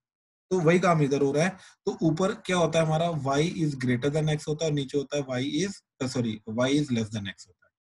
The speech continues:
ठीक? यहाँ पे basically ये चीज, ये distance ज्यादा होगा, ये distance कम होगा, यानी कि इस particular point का x ज्यादा होगा, y कम होगा, and इस particular point का, अ, हाइट ज्यादा होगी and ये x कम होगा,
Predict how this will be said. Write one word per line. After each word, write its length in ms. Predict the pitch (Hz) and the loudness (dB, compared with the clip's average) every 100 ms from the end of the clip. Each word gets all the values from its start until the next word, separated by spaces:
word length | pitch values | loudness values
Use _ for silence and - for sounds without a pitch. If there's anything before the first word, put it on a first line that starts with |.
| _ _ _ | _ _ _
ठीक? 200 | 160 170 | -2 0
यहाँ 240 | 135 123 123 | 2 0 0
पे 280 | 151 160 - _ 131 | -2 -2 -6 _ -6
basically 320 | 127 143 151 | -2 0 0
ये 300 | 160 143 147 | 0 2 2
चीज, 260 | 170 151 170 | 0 -6 -2
ये 140 | 151 | 0
distance 340 | 160 151 160 147 | 0 0 -2 0
ज्यादा 260 | 139 135 | 0 0
होगा, 200 | 143 151 | 0 0
ये 160 | 156 139 | 0 -2
distance 340 | 127 - 123 | -4 -8 -10
कम 160 | - 127 | -6 -4
होगा, 220 | 131 147 | -2 -2
यानी 220 | 139 127 | -2 -4
कि 220 | 123 180 - - - _ 170 | -4 -6 -6 -16 -20 _ -6
इस 120 | 160 | -4
particular 320 | 160 151 156 | -2 -2 -2
point 260 | 151 143 139 | 0 -2 -2
का 180 | 156 - | -6 -2
x 200 | 165 - | -4 -4
ज्यादा 240 | 143 135 143 | -2 0 0
होगा, 240 | 135 143 131 123 | 0 -2 -2 0
y 100 | 117 | -2
कम 180 | 120 | -4
होगा, 300 | 120 120 147 - | -6 -4 -6 -4
and 100 | 147 - | -6 -6
इस 120 | 170 | -10
particular 380 | - 156 147 147 | -6 -6 -2 -2
point 320 | - 135 127 | -2 -4 -4
का, 360 | 123 143 160 165 _ _ _ - | -4 -2 -2 -4 _ _ _ -2
अ, 60 | 127 | 0
हाइट 440 | 131 120 147 165 | 2 2 2 2
ज्यादा 220 | 147 143 | 2 4
होगी 380 | 143 131 135 143 | 2 0 -2 -2
and 180 | 143 143 | -2 -6
ये 80 | 139 127 | -4 -6
x 120 | - | -4
कम 180 | 120 104 | -6 -6
होगा, 300 | 95 - | -8 -14